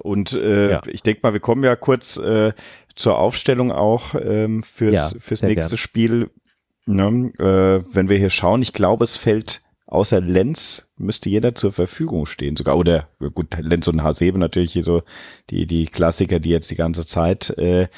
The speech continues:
Speaker 1: wegfallen. Aber
Speaker 2: Ich glaube,
Speaker 1: ansonsten von
Speaker 2: sonst
Speaker 1: der
Speaker 2: dürfte,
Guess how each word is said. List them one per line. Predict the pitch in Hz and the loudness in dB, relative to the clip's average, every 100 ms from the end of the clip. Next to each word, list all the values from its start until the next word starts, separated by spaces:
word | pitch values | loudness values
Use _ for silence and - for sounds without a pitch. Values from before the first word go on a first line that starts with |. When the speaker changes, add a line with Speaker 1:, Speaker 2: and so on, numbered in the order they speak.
| - - - | -20 -14 -2
Speaker 1:
wegfallen. | 95 - 101 95 101 - - _ _ - | -2 0 0 0 -2 -6 -14 _ _ -6
Aber | - 87 87 90 87 | 0 2 2 0 0
Speaker 2:
Ich | |
glaube, | 82 82 | 0 0
Speaker 1:
ansonsten | 95 - 117 | 0 0 0
von | 120 | 0
Speaker 2:
sonst | 107 110 | 0 2
Speaker 1:
der | |
Speaker 2:
dürfte, | 101 | 2